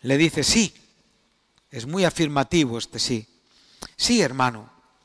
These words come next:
tenga yo algún provecho de ti en el Señor.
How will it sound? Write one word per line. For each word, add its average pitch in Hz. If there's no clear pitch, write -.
tenga 220
yo 151
algún 147
provecho 143
de 131
ti 139
en 123
el 117
Señor. 117